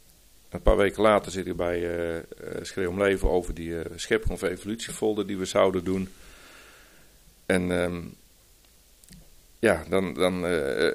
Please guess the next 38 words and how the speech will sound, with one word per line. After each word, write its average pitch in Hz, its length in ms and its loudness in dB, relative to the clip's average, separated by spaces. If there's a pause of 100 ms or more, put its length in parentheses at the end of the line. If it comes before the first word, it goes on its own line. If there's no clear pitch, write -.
(120)
ga 101 240 6
je 107 100 8
het 113 160 0
ook 113 140 0
doen. 120 360 -2
Ook - 160 -10
een 101 140 0
wonderlijk 113 440 2
verhaal. 117 500 4 (1800)
En 101 80 -4
toen 90 160 -8
kwam, 95 340 2
eh, 87 120 0
het 87 240 -2
in 95 140 2
de 92 60 -2
media 107 340 6
dat 95 160 0
we 95 60 -2
dat 92 160 -4
gingen 87 260 -6
doen. 107 300 -4 (280)
En, 92 220 -4
eh, 87 240 -4
ik 78 140 -8
zit - 200 -4
naast 95 320 0
Bert 101 440 0
aan 87 160 -6
zijn 85 140 -12
tafel. 92 560 4
Er 87 60 -8
wordt 92 180 -6
gebeld, 92 380 2
de - 100 -12
Telegraaf 95 520 0
die 95 100 -12
belde. 87 360 -2